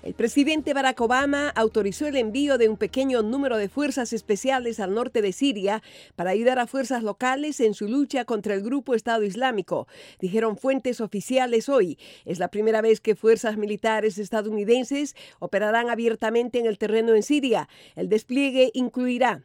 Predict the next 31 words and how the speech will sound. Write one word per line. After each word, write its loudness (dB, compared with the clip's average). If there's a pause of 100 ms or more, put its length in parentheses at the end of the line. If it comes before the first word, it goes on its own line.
menos 2
de -2
cincuenta -4
efectivos, 0
dijeron 0
los -6
funcionarios. -2 (320)
Una 2
fuente -2
agregó 2
que -4
Estados -2
Unidos -2
enviará 0
aeronaves 0
adicionales, -2 (280)
inclusive -2
cazas -4
F 0
quince -2
y 0
A 2
diez, -4 (360)
a -4
la 4
base 0
aérea 2
de 4
Incirlik -4
en 2
Turquía. 0